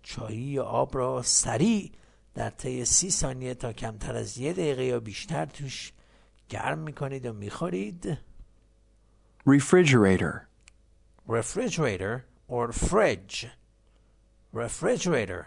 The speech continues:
Speaker 1: Fridge. یخچال. یخچال رو در اصل می‌شه refrigerator که کوتاه شدهش می‌شه fridge.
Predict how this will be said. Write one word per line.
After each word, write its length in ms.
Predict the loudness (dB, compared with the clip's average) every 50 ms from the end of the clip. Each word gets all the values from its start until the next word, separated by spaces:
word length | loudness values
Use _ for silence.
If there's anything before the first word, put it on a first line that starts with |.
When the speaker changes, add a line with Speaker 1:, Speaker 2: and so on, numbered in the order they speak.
| -14 _ _ _ _ _ -14
Speaker 1:
Fridge. 640 | -4 0 2 4 4 4 2 0 -2 -8 -12 -10 -6
یخچال. 580 | -2 -2 -2 -2 -2 -4 -4 -2 -2 -2 -2
یخچال 480 | -2 0 -2 -2 -2 -2 0 0 0 2
رو 300 | 2 2 2 2 2 0 -4 -12 -20 -20 -20 -20 -20 _ _ _ _ -10 -6
در 280 | -4 -2 -2 -4 -6 -4 0
اصل 380 | 2 2 4 2 2 0 -4
می‌شه 300 | -6 -6 -6 -4 -4 -4
refrigerator 1080 | -2 0 0 0 0 -2 -2 0 0 0 0 -2 -2 -2 0 -2 -2 -2 -4 -4 -4 -6 -8 _ _ _ _ _ _ _ _ _ _ -20 _ _ _ -16
که 100 | -16 -14
کوتاه 340 | -12 -12 -10 -8 -6 -6 -6
شدهش 380 | -8 -4 -2 -2 -2 -2 -4
می‌شه 300 | -8 -8 -6 -4 -4 -4
fridge. 680 | -6 -8 -4 -2 -2 -2 -2 -4 -8 -12 -14 -16 -14